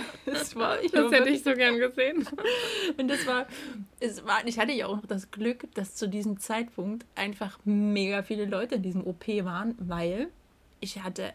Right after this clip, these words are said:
Speaker 1: halt was ganz, ganz Seltenes. Das ist
Speaker 2: Mhm.
Speaker 1: halt, und in, im Uniklinikum ist es dann immer so, "Ey, ja,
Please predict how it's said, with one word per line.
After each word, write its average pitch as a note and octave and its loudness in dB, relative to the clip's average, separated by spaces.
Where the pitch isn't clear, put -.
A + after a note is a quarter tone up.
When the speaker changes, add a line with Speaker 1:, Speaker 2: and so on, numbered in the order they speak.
Speaker 1:
halt F#3 -10
was F#3+ -8
ganz, F3 -12
ganz F3 -10
Seltenes. C4 -2
Das - -10
ist F3 0
Speaker 2:
Mhm. - 0
Speaker 1:
halt, F#3 0
und F#3+ -2
in, F#3 -4
im F#3 -4
Uniklinikum A#3+ 2
ist A3 -6
es G3+ -8
dann F#3 -6
immer G#3+ 0
so, G#3+ 0
"Ey, B3 -6
ja, A#3+ -4